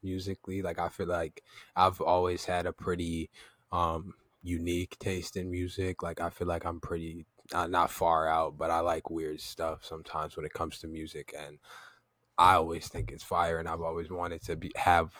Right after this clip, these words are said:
like, a platform to share that. And also, like, at the end of the day, I wanna work with artists, like, in any way possible. I don't know how that is yet. Like, originally, I really wanted to do, like, videos and, uh, tour,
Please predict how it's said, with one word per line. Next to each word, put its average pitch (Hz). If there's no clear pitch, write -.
like, -
a 78
platform 85
to 85
share 95
that. 95
And 85
also, 87
like, 82
at -
the 78
end 90
of 82
the 82
day, 85
I 90
wanna 87
work 82
with 78
artists, 85
like, 78
in 80
any 87
way 80
possible. 85
I 85
don't 85
know 80
how 85
that 80
is 92
yet. 90
Like, 78
originally, 82
I 82
really 95
wanted 85
to 85
do, 82
like, 78
videos 82
and, -
uh, 78
tour, 82